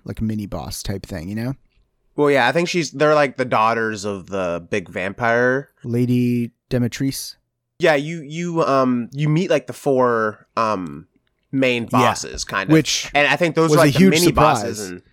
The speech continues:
Speaker 1: I thought the whole game was gonna be Lady Demetrice's castle and then the village. But when you start off the game,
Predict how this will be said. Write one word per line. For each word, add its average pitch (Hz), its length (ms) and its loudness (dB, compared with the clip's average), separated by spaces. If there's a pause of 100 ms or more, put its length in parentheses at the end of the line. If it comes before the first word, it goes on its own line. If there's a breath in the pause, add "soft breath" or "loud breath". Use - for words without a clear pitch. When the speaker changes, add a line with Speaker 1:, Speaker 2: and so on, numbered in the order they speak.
(140)
Speaker 1:
I 147 140 2
thought 147 320 2
the 135 140 2
whole 156 180 6
game 135 320 2
was 117 180 -2
gonna 127 240 -2
be 120 220 0
Lady 120 420 0
Demetrice's 123 680 -4
castle 110 500 -4
and 110 260 -6
then 110 180 -2
the 107 60 -4
village. 98 480 -8 (320 soft breath)
But 131 280 0 (800)
when 139 160 4
you 131 80 6
start 131 240 2
off 120 120 0
the 127 80 0
game, 113 500 2